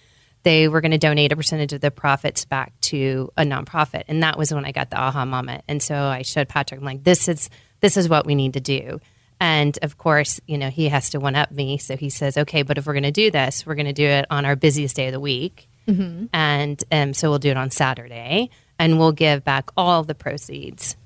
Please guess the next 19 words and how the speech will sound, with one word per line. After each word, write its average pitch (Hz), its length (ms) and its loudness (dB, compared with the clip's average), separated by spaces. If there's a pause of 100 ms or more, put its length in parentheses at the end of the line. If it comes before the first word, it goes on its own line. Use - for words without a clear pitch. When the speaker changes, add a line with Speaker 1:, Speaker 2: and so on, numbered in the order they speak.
Speaker 1:
to 160 220 6
a 143 100 0
local 143 240 0
nonprofit. 135 500 -2 (400)
So 170 200 2
then 147 200 2
I 143 100 0
said, 147 200 0
"Okay, 147 180 2
great. 156 240 2
Well, 151 80 2
if 139 80 -2
we're 156 60 -4
gonna 143 120 4
do 139 40 4
that, 160 180 2
we'll 147 140 0
do 143 140 2
it 139 180 0